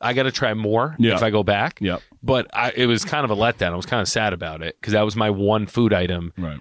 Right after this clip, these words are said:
Speaker 1: not involved in the wedding that I was gonna go try in Chicago. And I was like, "Eh, it's all right." Um, when I go back with Dana, wanna go to a steakhouse 'cause they're known for steak.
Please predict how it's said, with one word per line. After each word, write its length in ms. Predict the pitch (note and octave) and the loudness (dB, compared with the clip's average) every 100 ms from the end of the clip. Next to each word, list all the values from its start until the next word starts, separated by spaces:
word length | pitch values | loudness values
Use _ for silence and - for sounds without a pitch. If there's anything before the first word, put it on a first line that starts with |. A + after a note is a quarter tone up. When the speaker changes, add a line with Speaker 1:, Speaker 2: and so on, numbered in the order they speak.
| - | -10
Speaker 1:
not 460 | G2+ A2+ B2 B2 - | -4 -2 0 -2 -6
involved 400 | G#2+ G2 G#2 F2+ | -4 0 0 0
in 80 | G2 | -2
the 60 | F2+ | 2
wedding 360 | G2+ F#2 F2 | 0 0 -4
that 120 | F2 | -4
I 40 | F2 | -4
was 100 | F2 | -6
gonna 160 | F2+ F2 | -8 -8
go 120 | F2 | -6
try 280 | - F2+ F2+ | -2 0 0
in 200 | F2 E2+ | -4 -6
Chicago. 640 | - - G2 F#2+ G#2+ B2 - _ _ - | -10 -4 -2 0 0 -2 -6 _ _ -8
And 140 | G#2 | -6
I 100 | F#2 | -6
was 160 | F2+ F2 | -8 -10
like, 120 | F2 | -8
"Eh, 220 | B2 C3 | -6 -6
it's 140 | A2+ E2+ | -6 -4
all 80 | F2+ | -4
right." 240 | F2 - - - - _ _ _ | -4 -6 -16 -20 -20 _ _ _
Um, 520 | A2 A2 G#2 F#2 E2+ _ _ _ _ | 0 2 0 -4 -10 _ _ _ _
when 200 | - A#2+ | -4 0
I 40 | B2 | 2
go 140 | B2 | 2
back 400 | A2+ A#2+ A#2+ - - | 2 0 -2 -8 -4
with 300 | A2 G#2+ - | -2 0 0
Dana, 380 | B2+ C#3 C3 | 0 2 2
wanna 400 | A#2 A2 A2+ A#2+ | 4 4 4 4
go 180 | A2 A2+ | 4 2
to 340 | G#2+ - A2+ F#2+ | 2 2 4 4
a 480 | G2 G2 F#2+ F2+ E2+ | 4 2 2 0 -2
steakhouse 760 | - A#2 A2 A2+ C#3 - - | -2 -2 0 -2 -2 -4 -8
'cause 120 | - G2 | -6 -2
they're 80 | |
known 140 | F#2+ G2 | 0 -2
for 120 | A2 | -4
steak. 400 | - B2 G#2 | -4 -2 -4